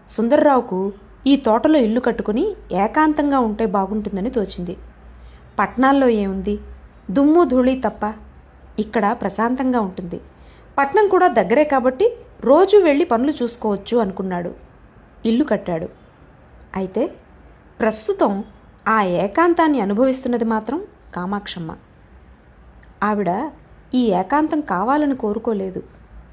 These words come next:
అయినా ప్రాప్తించింది. అంతే జీవితం. ఒకరు కావాలని కోరుకుంటారు, అది మరొకరికి కోరకుండానే ప్రాప్తిస్తుంది. వారికది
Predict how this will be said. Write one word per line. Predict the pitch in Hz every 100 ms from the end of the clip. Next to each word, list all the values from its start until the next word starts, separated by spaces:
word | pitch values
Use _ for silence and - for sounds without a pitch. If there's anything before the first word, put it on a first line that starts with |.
| -
అయినా | 190 180 226
ప్రాప్తించింది. | 233 208 214 220 208 196 185 - - - - - - -
అంతే | 190 175 208 175 - - - 165
జీవితం. | 190 190 226 185 - - - - - - - - - - 262
ఒకరు | 320 370
కావాలని | - 226 269 359 339
కోరుకుంటారు, | - 254 240 233 220 208 190 202 - - - - - - - - - - -
అది | 220 220
మరొకరికి | 220 208 202 196 190 214 - -
కోరకుండానే | 185 196 262 269 247 233 226
ప్రాప్తిస్తుంది. | 185 170 - 208 - 185 - - - - - - - - - - - - - -
వారికది | 220 233 226 220 190